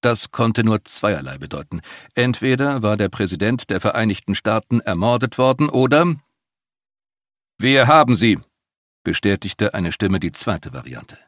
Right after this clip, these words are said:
„Anne Winkler?“, vergewisserte sich General Myers.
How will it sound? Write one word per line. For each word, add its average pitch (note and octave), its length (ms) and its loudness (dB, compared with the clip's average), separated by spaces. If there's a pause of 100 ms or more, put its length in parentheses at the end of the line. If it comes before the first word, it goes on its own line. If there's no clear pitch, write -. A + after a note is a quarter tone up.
(760)
„Anne C#3+ 480 6
Winkler?“, D3+ 640 4 (380)
vergewisserte F2 680 -2
sich - 240 -10
General D2+ 460 -4
Myers. - 420 -10